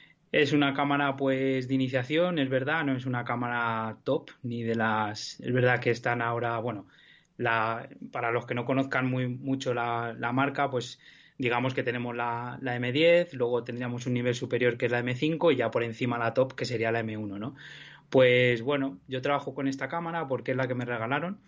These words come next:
Yo me casé hace unos años, hace como tres o cuatro años, y no tenía cámara y me dijeron, "Pues, ¿qué quieres de regalo de bodas?". Y me regalaron la cámara, porque mi hermana sí que es fotógrafa, entonces, bueno,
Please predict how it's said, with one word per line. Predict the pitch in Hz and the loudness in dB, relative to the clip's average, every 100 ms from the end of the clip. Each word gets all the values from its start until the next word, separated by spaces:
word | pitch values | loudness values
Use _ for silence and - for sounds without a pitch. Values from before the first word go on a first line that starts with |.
| - - _ - | -20 -20 _ -2
Yo | 127 | 2
me | 127 | 2
casé | 120 - 160 | 2 2 0
hace | 147 131 | 2 -2
unos | 127 123 123 | -2 -2 -4
años, | 135 160 131 | -4 -4 -8
hace | 123 131 123 | -6 -4 -4
como | 123 117 120 | -4 -4 -4
tres | 120 123 | -2 0
o | 127 | 2
cuatro | 127 120 123 | 2 4 4
años, | 143 151 175 - - - - - - - | 4 4 0 -6 -18 -20 -20 -20 -20 -4
y | - 143 143 135 131 | 2 6 6 6 6
no | 131 135 | 4 2
tenía | 131 120 | 2 0
cámara | 127 143 151 | -2 -2 -2
y | |
me | 135 | -2
dijeron, | 123 113 131 117 113 | -2 -6 -4 -4 -6
"Pues, | 117 120 117 113 | -2 -2 0 0
¿qué | 156 | 0
quieres | 135 127 110 - _ | 2 0 0 -6 _
de | 127 127 | -2 0
regalo | 120 120 120 | 2 4 2
de | |
bodas?". | 113 110 110 107 | 2 -2 -4 -8
Y | 117 | -8
me | 110 | -6
regalaron | 113 110 117 120 117 | -4 -4 -2 -2 -2
la | - | -2
cámara, | - 175 202 - - - - - - | 0 0 -2 -6 -20 -20 -20 -20 -4
porque | 123 127 | 0 2
mi | 123 | 2
hermana | 117 131 139 | 2 2 0
sí | 135 131 | -2 -4
que | 127 123 120 | -2 -2 -4
es | |
fotógrafa, | 120 117 139 143 139 139 | -6 -4 -2 -2 -2 -4
entonces, | 123 117 123 | -6 -6 -6
bueno, | 113 110 | -6 -10